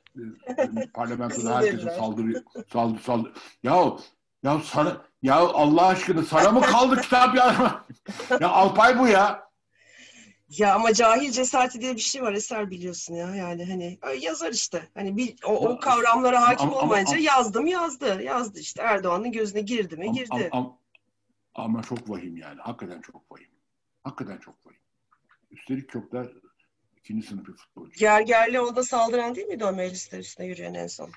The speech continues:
Speaker 1: Tabii, tabii, tabii, tabii, tabii, tabii,
Speaker 2: Evet.
Speaker 1: tabii, tabii, tabii. Yani kalitesi o.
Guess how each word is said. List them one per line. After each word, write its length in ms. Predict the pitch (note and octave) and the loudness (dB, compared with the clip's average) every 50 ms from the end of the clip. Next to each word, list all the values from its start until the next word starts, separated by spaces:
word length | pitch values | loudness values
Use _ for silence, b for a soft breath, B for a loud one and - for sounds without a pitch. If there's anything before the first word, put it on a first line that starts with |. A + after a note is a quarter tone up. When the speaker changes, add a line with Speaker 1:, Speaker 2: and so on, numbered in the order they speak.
| _ _ | _ _
Speaker 1:
Tabii, 200 | - B2 C3 C#3 | -10 -8 -8 -2
tabii, 220 | - E3+ E3+ F3 - | -2 -2 -2 -2 -4
tabii, 220 | E3+ E3 D#3+ C#3+ | -4 -4 -4 -6
tabii, 220 | - D3+ D3 C3+ | -10 -10 -10 -10
tabii, 240 | - C3 C3 C3 A#2+ | -14 -14 -16 -16 -16
tabii, 140 | - - A2+ | -16 -14 -12
Speaker 2:
Evet. 140 | A#2+ A#2 A#2+ | -12 -14 -14
Speaker 1:
tabii, 220 | - G2+ G#2 G2+ _ _ _ _ _ | -16 -18 -18 -18 _ _ _ _ _
tabii, 160 | F#2+ F2+ F2+ - _ _ _ _ _ _ _ _ | -20 -20 -20 -20 _ _ _ _ _ _ _ _
tabii. 200 | - F2+ A2+ G#2 - _ _ _ _ _ _ _ _ _ _ _ _ _ - | -20 -18 -18 -18 -18 _ _ _ _ _ _ _ _ _ _ _ _ _ -20
Yani 120 | - - | -20 -10
kalitesi 440 | - - C3 B2+ B2+ C#3 C#3+ - G#3+ | -6 -4 -4 -4 -4 -6 -6 -4 0
o. 320 | G#3+ F3+ C3 - - - | 0 0 0 -2 -6 -16